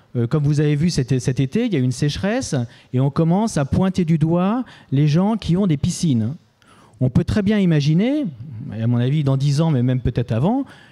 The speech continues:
qu'on pointe du doigt, eh bien, ceux qui lavent les chevaux avec de l'eau précieuse l'été, ceux qui, euh, donnent à boire soixante litres d'eau par jour quand même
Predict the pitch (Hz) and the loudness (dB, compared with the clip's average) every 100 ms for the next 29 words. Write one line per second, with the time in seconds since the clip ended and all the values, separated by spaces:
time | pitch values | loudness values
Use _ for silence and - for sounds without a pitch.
0 | _ - 185 208 220 - 151 - 220 233 | _ -4 0 0 0 0 0 2 0 2
1 | 160 147 151 175 247 285 - 131 147 175 | 2 2 2 2 0 -2 -2 0 2 2
2 | 170 139 147 - 214 269 262 151 143 170 | 0 -2 -4 -2 0 0 -2 -2 0 0
3 | 190 165 170 - - 185 175 131 _ _ | 0 0 -2 -4 -2 0 -2 -4 _ _
4 | _ _ 120 139 143 147 156 165 165 120 | _ _ -4 -2 0 0 2 2 0 -2
5 | - - - 160 - 165 165 156 117 104 | -6 -6 -2 -4 -2 0 2 0 -2 -6
6 | _ _ 117 131 131 214 254 277 - - | _ _ -2 -2 0 -2 -2 -4 -10 -20
7 | - - - - 196 208 - 180 180 156 | -20 -18 -8 -2 0 0 0 2 2 4
8 | 139 139 185 180 170 170 190 170 - 254 | 2 2 2 2 2 2 2 0 -2 -2
9 | - 233 196 208 170 196 185 175 175 185 | -2 -4 -2 -2 -2 -2 -2 0 0 0
10 | 180 - 165 165 170 135 | -2 0 0 2 2 0